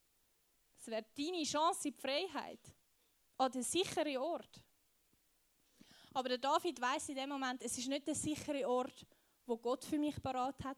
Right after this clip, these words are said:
sondern es wäre der, den ich mir selber wieder erarbeite. Und wenn ich den Saul, den König Saul jetzt umbringe, dann mache ich etwas, was nicht Gott gefällt. Weil Gott hat den König Saul eingesetzt und er bestimmt, wann seine Zeit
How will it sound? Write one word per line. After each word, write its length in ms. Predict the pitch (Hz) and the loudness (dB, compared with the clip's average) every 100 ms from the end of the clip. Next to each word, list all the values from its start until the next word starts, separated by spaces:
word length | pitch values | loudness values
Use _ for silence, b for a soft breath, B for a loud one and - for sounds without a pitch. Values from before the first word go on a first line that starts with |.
| - | -10
sondern 320 | - 262 254 | -4 -2 -2
es 140 | 240 | -4
wäre 100 | 240 | -6
der, 180 | 220 220 | -4 -2
den 120 | 233 | -2
ich 160 | 240 233 | -6 -4
mir 100 | 226 | -6
selber 420 | - 226 254 254 | -2 -2 -2 -2
wieder 180 | 247 240 | -2 -2
erarbeite. 680 | 233 233 240 202 220 - - _ _ _ B B B | 0 -2 -2 -8 -8 -14 -16 _ _ _ B B B
Und 160 | 285 294 | 0 2
wenn 140 | 302 | 4
ich 100 | 302 - | 2 -2
den 260 | 262 254 - | -2 -2 -4
Saul, 420 | - 262 349 294 | -2 2 4 2
den 120 | 254 | -2
König 420 | - 320 359 294 _ _ | 0 0 0 -6 _ _
Saul 400 | - - 277 359 | -8 -4 2 2
jetzt 260 | 320 277 - | 2 -2 -2
umbringe, 380 | 311 330 294 294 | -4 -2 -2 0
dann 120 | 269 | 0
mache 220 | 254 269 | -2 -2
ich 80 | 311 | -2
etwas, 300 | 254 247 277 | -2 -4 -6
was 120 | 247 | -4
nicht 360 | 233 247 294 - _ _ - | -2 -2 -2 -10 _ _ -10
Gott 240 | 269 - | -6 -6
gefällt. 500 | - - 262 - - _ _ B B - | -8 -10 -10 -12 -20 _ _ B B -2
Weil 180 | 277 | 0
Gott 320 | 247 311 359 330 | 4 2 4 2
hat 160 | 302 | 0
den 80 | 262 | -2
König 320 | - 277 269 | -2 -2 -2
Saul 320 | - 254 240 | -2 2 2
eingesetzt 760 | 240 294 339 - 285 320 - - B B | 0 -6 -4 -2 -2 -4 -8 -12 B B
und 180 | 254 254 | -8 -8
er 220 | 196 254 | -2 -2
bestimmt, 600 | 294 285 - 226 202 - - _ _ _ _ _ - | -2 -6 -6 -8 -12 -18 -20 _ _ _ _ _ -8
wann 200 | 220 220 | -6 -4
seine 300 | 262 262 254 | -4 -4 -4
Zeit 400 | - 233 - | -4 -8 -10